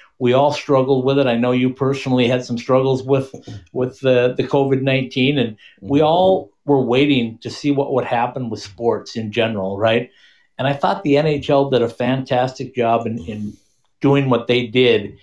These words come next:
Speaker 1: to get us back to be able to watch sports safely.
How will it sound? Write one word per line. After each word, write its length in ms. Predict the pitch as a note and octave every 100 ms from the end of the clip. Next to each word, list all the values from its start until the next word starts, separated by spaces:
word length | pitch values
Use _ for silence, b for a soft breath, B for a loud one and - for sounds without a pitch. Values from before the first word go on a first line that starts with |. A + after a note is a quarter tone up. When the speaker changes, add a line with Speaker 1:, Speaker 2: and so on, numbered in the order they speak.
| B B -
Speaker 1:
to 80 |
get 320 | B2 A2+ C#3 C#3
us 180 | C3
back 380 | - A#2+ A#2+ B2
to 80 | -
be 180 | A2 A2+
able 220 | A#2 A#2+
to 60 | G#2
watch 680 | G#2 A2 A#2 A#2 - -
sports 680 | - - A2+ G#2+ - - -
safely. 600 | - A2 A2+ G2+ F#2+